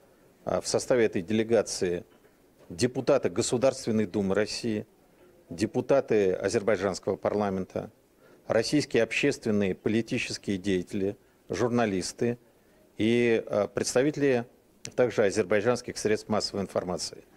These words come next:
Мы буквально проехали тот самый блокпост, а, против которого была совершена террористическая атака.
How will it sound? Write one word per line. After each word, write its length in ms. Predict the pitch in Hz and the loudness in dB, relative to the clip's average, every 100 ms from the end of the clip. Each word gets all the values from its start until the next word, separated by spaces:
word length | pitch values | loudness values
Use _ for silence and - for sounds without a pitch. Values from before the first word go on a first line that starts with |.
| - - - _ | -20 -20 -20 _
Мы 260 | 101 139 143 | 0 2 2
буквально 800 | 113 - 131 139 123 120 117 104 - | -2 0 2 4 2 2 0 -2 0
проехали 720 | 117 127 127 - 95 90 90 _ | 2 2 0 0 0 0 -2 _
тот 200 | 110 101 | -2 -2
самый 440 | - 113 98 92 | -2 -2 0 -2
блокпост, 680 | 82 101 107 - 170 175 - _ _ _ _ _ - | -2 -2 -2 0 0 0 -4 _ _ _ _ _ -6
а, 220 | - 95 | -2 -2
против 300 | - - - | -2 -6 -2
которого 340 | 113 - 120 | -2 0 -2
была 240 | 95 107 101 | 2 2 2
совершена 480 | - 95 - 113 92 | 0 -2 -2 -4 0
террористическая 680 | 110 113 117 110 - - 113 | 0 -2 -4 -6 -4 0 0
атака. 420 | - 165 131 | 2 0 0